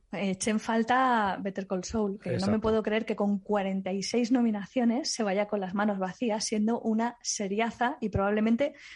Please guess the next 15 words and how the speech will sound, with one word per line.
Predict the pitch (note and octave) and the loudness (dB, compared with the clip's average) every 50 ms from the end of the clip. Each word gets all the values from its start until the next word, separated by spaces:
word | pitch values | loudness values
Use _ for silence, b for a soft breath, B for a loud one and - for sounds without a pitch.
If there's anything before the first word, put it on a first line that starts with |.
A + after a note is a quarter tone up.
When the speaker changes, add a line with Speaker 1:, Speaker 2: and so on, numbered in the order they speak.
| B B | B B
Speaker 1:
uno | A3+ A3 A3+ A#3+ | 2 4 4 6
de | A#3+ A#3 | 6 4
los | A3+ A3+ - - | 4 2 2 2
eventos | G3+ G#3 A3 A3+ B3 A#3+ - | 2 2 4 2 2 0 0
televisivos, | C4+ A#3 A3+ A3 G#3+ G3+ - A3 A3 A#3+ C4 C4 B B B B B B B B _ | 0 2 2 2 2 2 2 2 2 2 2 0 B B B B B B B B _
no | A3 A3 | 4 4
sé, | G#3 - A#3 G#3+ - | 4 4 2 0 0
de | G3+ F#3+ G3 | 0 0 2
la | F#3+ F#3+ | 2 2
última | G#3 G3 B3 A#3 A3 F#3+ | 2 4 6 6 6 6
década, | F#3+ G#3+ A3+ A3 F#3+ F3 F3 F3+ | 6 4 2 2 -2 -4 -4 -4
probablemente. | - G3 G3+ A3 A3+ G#3+ G3 G3 G#3+ C4 B3+ A3+ | 0 2 4 4 4 4 2 4 2 2 2 0
Es | F#3 - - - | -2 -6 0 4
un | A#3+ B3 B3 A3+ | 6 8 8 8
seriote. | - - - F#3 F#3 A#3 D#4 - - - - | 6 4 0 2 4 4 4 4 2 -2 -4